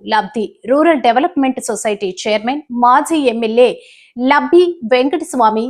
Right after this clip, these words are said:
ధన్యవాదాలు తెలిపారు. ఈ ఎత్తిపోతల పథకం గత ఇరవై ఏళ్లుగా హామీలకే పరిమితమై ఎన్నికల నినాదంగా మిగిలిపోయిందని అన్నారు.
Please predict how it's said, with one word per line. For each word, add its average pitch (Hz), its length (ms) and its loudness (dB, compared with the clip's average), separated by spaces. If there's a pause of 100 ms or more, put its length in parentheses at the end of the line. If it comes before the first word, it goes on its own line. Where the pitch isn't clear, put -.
ధన్యవాదాలు 214 680 0
తెలిపారు. 190 500 -8 (140)
ఈ 262 180 0
ఎత్తిపోతల 277 580 2
పథకం 220 420 0 (240)
గత 277 200 2 (100)
ఇరవై 311 320 4 (140)
ఏళ్లుగా 277 440 4 (200)
హామీలకే 262 640 0
పరిమితమై 214 640 -2 (400)
ఎన్నికల 320 440 2
నినాదంగా 277 680 2
మిగిలిపోయిందని 208 920 -4
అన్నారు. 202 440 -2